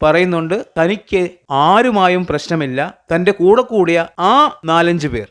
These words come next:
അവരാണ് തനിക്കെതിരെ ഇത്തരം കരുക്കൾ നീക്കിയത്. അതുപോലെ തന്നെ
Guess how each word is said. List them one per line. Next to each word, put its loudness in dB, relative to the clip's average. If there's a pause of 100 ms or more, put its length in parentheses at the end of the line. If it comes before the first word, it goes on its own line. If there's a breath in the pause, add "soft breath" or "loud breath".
(120)
അവരാണ് 0 (180)
തനിക്കെതിരെ -2 (260)
ഇത്തരം 0 (120)
കരുക്കൾ 0 (120)
നീക്കിയത്. -4 (240)
അതുപോലെ 4 (100)
തന്നെ -4